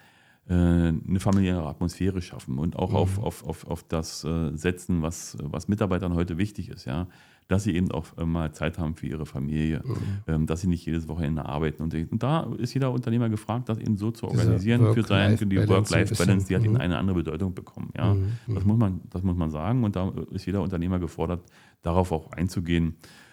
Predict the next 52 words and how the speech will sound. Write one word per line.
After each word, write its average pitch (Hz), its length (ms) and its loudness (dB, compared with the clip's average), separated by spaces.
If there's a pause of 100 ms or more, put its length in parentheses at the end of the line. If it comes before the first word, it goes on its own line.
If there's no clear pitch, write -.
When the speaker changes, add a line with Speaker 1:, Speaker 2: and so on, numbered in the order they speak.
(120)
Speaker 1:
Und 95 140 8
Speaker 2:
Mhm. 98 80 4
Speaker 1:
ich 104 80 -6
denke 98 240 2
mal, 95 220 4
wir 85 80 0
haben 90 80 2
jetzt 85 120 -4
gerade 85 140 -4
Tarifverhandlungen 85 640 -2
gehabt, 87 240 -4
wir 76 80 -2
werden 82 120 0
auch 76 140 -2
im 73 100 0
nächsten 85 320 -4
Jahr, 80 240 -2 (380)
ähm, 80 300 0
da 73 160 -4
nochmal, 80 760 -2
äh, 82 40 -2
gehaltlich 82 680 -4 (260)
durch 98 200 -2
die - 100 -4
Arbeitgeber, 76 1120 -4
äh, - 80 -
aufsatteln, 95 640 -2 (340)
weil 98 180 2
wir 98 140 4
Speaker 2:
Mhm. - 40 -2
Speaker 1:
auch - 60 -4
wissen, 107 200 0
auch 85 100 -2
in 98 80 2
den 98 120 0
anderen 117 260 4
Branchen 85 380 -2
hat 73 120 -10
sich 76 140 -18
ja 71 100 -10
was - 160 -12
getan 76 320 -4
oder 80 340 -2
wie 85 140 -6
wir 82 80 0
ja 76 100 -2
gerade 78 220 0
Speaker 2:
Mhm. - 80 2
Speaker 1:
merken, 87 280 -2
tut 113 200 0
sich - 180 -4
was. - 240 -12